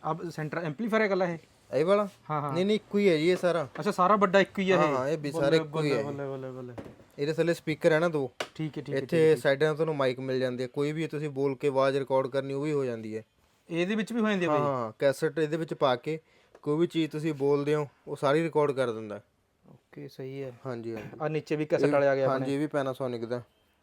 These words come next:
Speaker 1: ਸਹੀ ਹੈ, ਸਹੀ ਹੈ, ਸਹੀ ਹੈ ਜੀ। ਤੇ ਜਿਹੜਾ ਆਹ ਪਿਆ ਵੀਰੇ ਨੀਚੇ ਆਹ ਲੱਕੜ
Speaker 2: ਇਹ
Speaker 1: ਦੇ
Speaker 2: ਰੇਡੀਓ ਹੈ ਜੀ।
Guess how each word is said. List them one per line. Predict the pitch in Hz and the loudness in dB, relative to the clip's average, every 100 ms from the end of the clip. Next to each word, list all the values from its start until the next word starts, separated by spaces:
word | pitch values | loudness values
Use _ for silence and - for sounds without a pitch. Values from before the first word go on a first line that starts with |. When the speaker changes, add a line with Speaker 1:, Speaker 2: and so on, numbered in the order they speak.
| _ | _
Speaker 1:
ਸਹੀ | 120 120 | -16 -14
ਹੈ, | |
ਸਹੀ | 120 120 117 | -14 -18 -20
ਹੈ, | |
ਸਹੀ | 120 120 120 | -20 -18 -18
ਹੈ | |
ਜੀ। | 117 117 _ _ _ _ _ | -20 -20 _ _ _ _ _
ਤੇ | 147 | -8
ਜਿਹੜਾ | 147 170 | -2 2
ਆਹ | 190 | 2
ਪਿਆ | 190 190 | 4 2
ਵੀਰੇ | 185 196 | 2 0
ਨੀਚੇ | 180 - | -2 -2
ਆਹ | 160 156 | -2 -2
ਲੱਕੜ | 151 160 160 | -4 0 4
Speaker 2:
ਇਹ | 170 | 6
Speaker 1:
ਦੇ | |
Speaker 2:
ਰੇਡੀਓ | 151 147 147 | 6 4 2
ਹੈ | 143 | 2
ਜੀ। | 139 | -2